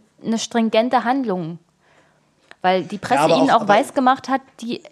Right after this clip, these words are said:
Speaker 2: das,
Speaker 1: S P D,
Speaker 2: ganz
Speaker 1: die
Speaker 2: genau,
Speaker 1: neue
Speaker 2: ja.
Speaker 1: Führung würde sofort aus der GroKo rausgehen. Das ist ja das, was die Berichterstattung war.
Speaker 2: Aber das ist doch vielleicht eigentlich eher das Hauptproblem, oder? Dass wir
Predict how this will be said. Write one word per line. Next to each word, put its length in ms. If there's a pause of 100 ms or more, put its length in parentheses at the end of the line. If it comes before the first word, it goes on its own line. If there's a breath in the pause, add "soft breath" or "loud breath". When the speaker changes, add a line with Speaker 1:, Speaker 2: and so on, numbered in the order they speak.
Speaker 2:
das, 180
Speaker 1:
S 40
P 100
D, 200
Speaker 2:
ganz 140
Speaker 1:
die 60
Speaker 2:
genau, 120
Speaker 1:
neue 100
Speaker 2:
ja. 40
Speaker 1:
Führung 440
würde 160
sofort 340
aus 120
der 100
GroKo 320
rausgehen. 340
Das 100
ist 120
ja 80
das, 220
was 100 (100)
die 60
Berichterstattung 680
war. 260 (600 soft breath)
Speaker 2:
Aber 200
das 120
ist 140
doch 80
vielleicht 340
eigentlich 280
eher 60
das 120
Hauptproblem, 480
oder? 220
Dass 200
wir 300